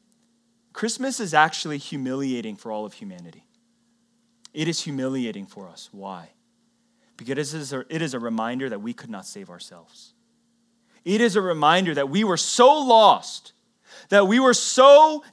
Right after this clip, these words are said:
dead, that we were so hopeless that God had to send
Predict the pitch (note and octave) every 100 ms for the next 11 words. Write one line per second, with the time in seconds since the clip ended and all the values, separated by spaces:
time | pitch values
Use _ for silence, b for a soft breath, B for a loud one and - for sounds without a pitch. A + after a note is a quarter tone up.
0 | C#3 D#3+ A#3 B3+ E3+ G#2+ - _ _ _
1 | b b b A#3 C4 B3+ B3 G#3+ - -
2 | - D4+ D4+ D4 B3 b b - E4 F4+
3 | F4+ G3+ F3 B3+ - - _ b b -
4 | G3 D3 A3 C#4+ D#4+ D#4+ - B - B3
5 | A#3 G3+ - A#3+ C4+ D4